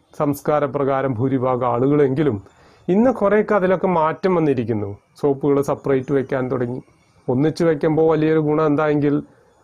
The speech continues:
ആളുകൾ തമ്മിൽ ഒരു പൊരുത്തം ഉണ്ടാവും,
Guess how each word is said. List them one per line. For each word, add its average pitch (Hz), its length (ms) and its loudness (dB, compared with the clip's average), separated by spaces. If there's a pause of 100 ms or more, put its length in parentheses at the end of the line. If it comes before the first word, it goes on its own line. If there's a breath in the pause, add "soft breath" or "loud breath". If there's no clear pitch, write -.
(540 soft breath)
ആളുകൾ 170 500 2
തമ്മിൽ 156 240 0
ഒരു 151 240 0
പൊരുത്തം 143 400 2
ഉണ്ടാവും, 113 380 -4